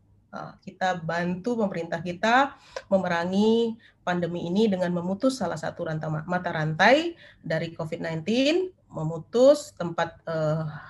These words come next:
bersarangnya, eh, eh, reseptor H dua sebagai tempat, eh, tinggal yang baik bagi si, eh, virus covid nineteen. Jadi di sini saya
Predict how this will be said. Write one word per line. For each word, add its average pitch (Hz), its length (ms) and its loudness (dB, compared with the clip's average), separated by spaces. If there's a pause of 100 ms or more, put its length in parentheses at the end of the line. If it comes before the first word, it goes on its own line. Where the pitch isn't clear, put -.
(120)
bersarangnya, 185 1120 2
eh, 160 360 -4 (580)
eh, - 340 -16
reseptor 196 640 0
H 180 260 -8
dua 180 560 2 (240)
sebagai 160 320 -4
tempat, 165 400 -4 (160)
eh, 156 320 -4
tinggal 165 640 -6
yang 156 240 -4
baik 170 300 0
bagi 151 340 -4
si, 156 320 -8 (400)
eh, 143 240 -6
virus 156 320 -4
covid - 320 -8
nineteen. 147 480 -8 (480)
Jadi 240 560 0
di 175 160 -6
sini 226 320 0
saya 262 640 4